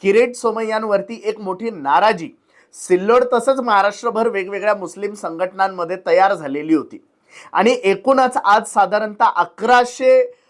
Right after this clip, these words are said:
अ, बांगलादेशी घुसखोरांची काहीतरी माहिती द्यायला, काही पुरावे सादर करायला एसडीओ कार्यालयामध्ये जात असताना किरीट सोमय्यांवरती हल्ला झालेला आहे,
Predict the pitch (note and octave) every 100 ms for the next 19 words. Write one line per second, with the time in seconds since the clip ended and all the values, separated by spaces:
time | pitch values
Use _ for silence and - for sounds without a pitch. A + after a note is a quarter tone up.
0 | _ E3+ F3+ F#3 E3+ E3+ F#3+ A3 G3 G3
1 | G#3+ F3+ - G#3 G3 G3 A3+ F#3 F3+ G#3+
2 | G3+ D#3+ F3 D#3+ C4 G#3+ F3+ F3+ F3 F3+
3 | - F3 G#3 A#3+ A#3+ E3+ G3 G3+ F#3+ G3
4 | E3 A2+ _ _ _ _ E3 F3+ F3+ A#3+
5 | B3 G#3 G3+ G3+ G3 F#3+ F#3+ G3 E3 E3+
6 | F#3+ G#3+ - F3+ F#3+ - F3 A#3 A#3 G3+
7 | F#3 F3 F3 E3 D3+ - G#3 - D3+ F#3+
8 | G#3+ E3+ D#3+ E3+ E3 C#3+ B2+